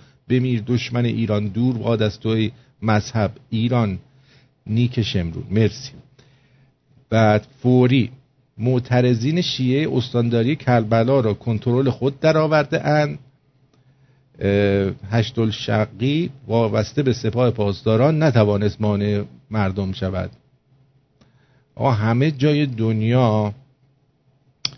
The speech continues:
همه جای دنیا مردم سریع به نتیجه می‌رسن. برای اینکه اونا هرچی تیراندازی و اینا نمی‌کنن، تر-، تر-،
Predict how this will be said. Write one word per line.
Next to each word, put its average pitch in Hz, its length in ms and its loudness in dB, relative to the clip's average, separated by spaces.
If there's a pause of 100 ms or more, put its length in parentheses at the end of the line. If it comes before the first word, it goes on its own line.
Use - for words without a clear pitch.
(960)
همه 113 320 -8
جای 151 240 -2
دنیا 123 420 0
مردم 127 600 0 (640)
سریع 127 360 0
به 139 140 8 (140)
نتیجه 139 440 0
می‌رسن. 127 600 0 (1200)
برای 120 180 4
اینکه 156 300 2 (140)
اونا 139 260 2
هرچی 160 340 0
تیراندازی 131 680 2
و - 20 2
اینا 127 300 0
نمی‌کنن، 127 1040 0 (1300)
تر-، 117 220 -2 (300)
تر-، 120 160 -2